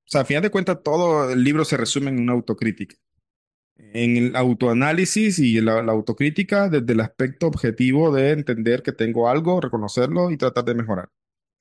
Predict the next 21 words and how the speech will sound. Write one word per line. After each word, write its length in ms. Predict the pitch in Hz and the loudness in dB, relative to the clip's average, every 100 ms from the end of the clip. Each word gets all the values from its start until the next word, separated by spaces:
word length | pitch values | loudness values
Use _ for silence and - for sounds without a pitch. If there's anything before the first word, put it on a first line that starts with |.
| _ | _
Entonces, 280 | - 127 - - | -6 -4 -4 -4
esa 260 | 156 208 | -2 -2
crítica 440 | - 202 170 139 160 | 0 0 -2 -2 -2
es 40 | |
constructiva, 600 | - 127 127 123 233 147 | -2 -2 -2 -2 -2 0
como 200 | 113 110 | 0 0
dice 140 | 104 107 | 0 0
uno. 240 | 95 92 _ _ _ _ _ - | -2 -4 _ _ _ _ _ -4
Pero 240 | 131 123 | 0 0
cuando 360 | 123 127 123 127 | 0 2 2 2
eso 260 | 156 143 202 | 0 0 2
limita 580 | 175 131 151 139 120 120 | 2 4 2 0 0 0
o 100 | 131 | 2
lo 120 | 117 | 2
buscamos 380 | 117 - 151 160 | 0 0 -2 -2
como 180 | 151 117 | -2 -4
excusa 460 | - 147 - 113 | -2 -4 -2 -2
para, 340 | 117 110 110 110 | 0 0 0 0
em, 160 | 110 113 | -4 -4
eh, 380 | 113 107 104 104 | -2 0 -2 -2
inconscientemente 960 | 117 117 110 139 135 131 131 127 113 | -2 -2 0 -2 0 0 0 0 -2